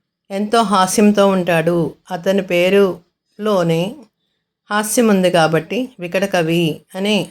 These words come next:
అనేక రకాల పేర్లు కూడా ఉన్నాయి. ఆయన ఎంతో మృదు మధురంగా శ్రీకృష్ణదేవరాయల వారికి ఎన్నో రకాలుగా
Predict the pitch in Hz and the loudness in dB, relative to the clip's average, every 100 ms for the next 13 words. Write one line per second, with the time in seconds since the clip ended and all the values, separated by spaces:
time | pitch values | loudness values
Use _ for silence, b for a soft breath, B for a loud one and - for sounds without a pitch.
0 | 185 180 175 165 156 170 160 165 165 170 | -4 0 0 0 -2 0 -2 0 -2 -2
1 | 170 170 175 160 156 143 - b b b | -4 -2 0 0 -2 -4 -8 b b b
2 | 185 196 202 170 160 190 208 226 202 180 | -2 0 2 2 2 0 2 2 4 2
3 | 175 196 180 175 196 202 202 185 147 _ | 4 4 4 2 2 4 2 0 -4 _
4 | _ _ _ - - 294 311 262 269 226 | _ _ _ -12 -2 -2 0 0 2 2
5 | 208 185 170 165 160 156 156 233 269 240 | 2 2 2 2 2 2 -2 -2 0 4
6 | 285 311 247 214 196 175 175 165 | 4 4 4 2 0 0 0 -2